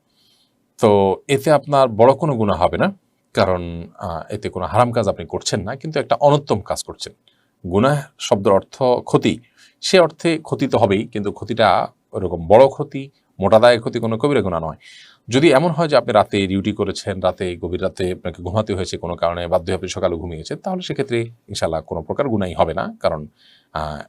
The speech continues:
এটা শরীয়ত নিষিদ্ধ কোনো কাজ আপনি করেছেন ব্যাপারটা সেরকম না। অনেক ফুকাহা একরাম এটাকে নিষেধ করেছেন, এটা স্বাস্থ্যের জন্য ক্ষতিকর। নবী সাল্লাল্লাহু আলাইহি ওয়াসাল্লাম এই টাইমে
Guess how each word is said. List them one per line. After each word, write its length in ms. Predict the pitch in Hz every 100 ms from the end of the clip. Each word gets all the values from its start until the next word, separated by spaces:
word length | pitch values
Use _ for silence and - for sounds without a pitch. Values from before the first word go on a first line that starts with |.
| _
এটা 200 | - 92
শরীয়ত 340 | - 98 90
নিষিদ্ধ 460 | 90 98 165 139 117
কোনো 220 | 123 127
কাজ 180 | 117 95
আপনি 180 | 92 87
করেছেন 300 | 87 82 90
ব্যাপারটা 240 | 78 78
সেরকম 320 | 80 160 101
না। 80 | 82
অনেক 140 | 117 139
ফুকাহা 280 | 147 131
একরাম 200 | 120 120
এটাকে 200 | 110 104
নিষেধ 240 | 101 107 113
করেছেন, 280 | 101 92 95
এটা 100 | -
স্বাস্থ্যের 300 | 95 - 98
জন্য 240 | 101 117
ক্ষতিকর। 300 | 113 107 98
নবী 500 | 92 _ _ - 101
সাল্লাল্লাহু 420 | - 101 92 -
আলাইহি 80 | 92
ওয়াসাল্লাম 0 |
এই 60 | 90
টাইমে 280 | 92 92